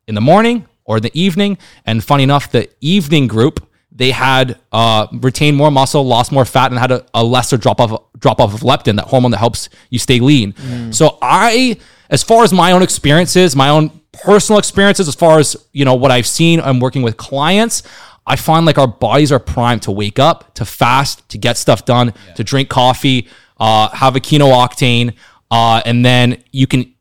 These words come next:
Speaker 1: eat lunch. I eat a smaller lunch, a big feast, a little bit of dessert,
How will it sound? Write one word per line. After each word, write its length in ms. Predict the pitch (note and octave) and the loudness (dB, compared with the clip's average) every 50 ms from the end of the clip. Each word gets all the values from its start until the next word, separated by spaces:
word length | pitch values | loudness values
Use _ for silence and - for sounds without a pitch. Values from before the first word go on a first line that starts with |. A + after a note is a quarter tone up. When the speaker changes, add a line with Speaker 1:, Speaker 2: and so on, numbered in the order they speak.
| _ _ _ | _ _ _
Speaker 1:
eat 160 | - C#3 D#3+ D3 | -4 -2 -2 0
lunch. 540 | B2 B2 C3+ F#3 A#3 - - - - - _ _ _ _ _ _ _ _ - | 0 0 0 0 -2 -6 -10 -12 -14 -14 _ _ _ _ _ _ _ _ -6
I 120 | A#2+ D3 | -2 0
eat 140 | D#3+ E3+ D#3 | 2 2 2
a 40 | C3 | 2
smaller 540 | - - - B2+ A2+ G#2 A2+ C3 C3+ C#3+ D3 | 0 0 -2 -2 0 0 0 2 2 2 2
lunch, 400 | D3 D3+ D3+ F#3 F3 - - - - _ _ - | 4 2 0 0 -2 -4 -8 -10 -14 _ _ -16
a 100 | - G2+ | -14 -10
big 280 | G2 - A#2+ C3+ C3+ - | -6 -4 -2 -2 -4 -6
feast, 460 | - - - C3+ E3+ G3+ F#3+ - - | -8 -4 -2 0 0 0 -2 -2 -4
a 60 | A2+ | -2
little 160 | A2+ A#2+ B2 | -2 0 0
bit 100 | A#2+ A#2 | 0 -2
of 80 | A2 G#2 | -2 -2
dessert, 460 | A2+ G#2+ - B2+ C3 D#3+ F#3 - - | -4 -2 0 2 2 2 2 -2 -6